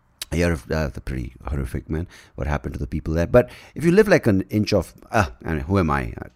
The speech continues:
to make geological sweeping statements. But yeah, pretty fucking shattering Earth, um, phenomena with the volcano being heard. Imagine, like, if you're sitting and you're like, "What's the noise?" And someone's like, "Yeah, you know, it,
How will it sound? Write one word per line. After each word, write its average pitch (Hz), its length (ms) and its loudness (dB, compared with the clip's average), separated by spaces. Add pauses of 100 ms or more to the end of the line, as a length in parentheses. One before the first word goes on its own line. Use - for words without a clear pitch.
(360)
to 71 200 -4 (180)
make 76 440 -2
geological 80 840 0 (220)
sweeping 92 440 0
statements. 78 580 -4 (360)
But - 140 6
yeah, 123 240 6 (180)
pretty 165 180 6
fucking 95 360 -4
shattering 87 440 0
Earth, 73 420 -4
um, 71 760 -4 (280)
phenomena 90 580 2 (300)
with 80 200 -2
the 82 60 -6
volcano 85 640 0 (220)
being 92 160 2
heard. 101 360 4 (360)
Imagine, 170 340 2
like, 90 180 0
if - 140 -8
you're 82 260 0
sitting 92 440 -2 (380)
and 82 220 -2
you're 85 100 -2
like, 113 80 -2
"What's 175 140 -2
the 294 60 4
noise?" 156 340 4
And 87 140 -6
someone's 90 220 -2
like, 92 100 -2
"Yeah, 156 180 2
you 113 280 0
know, 196 260 0
it, 120 120 -8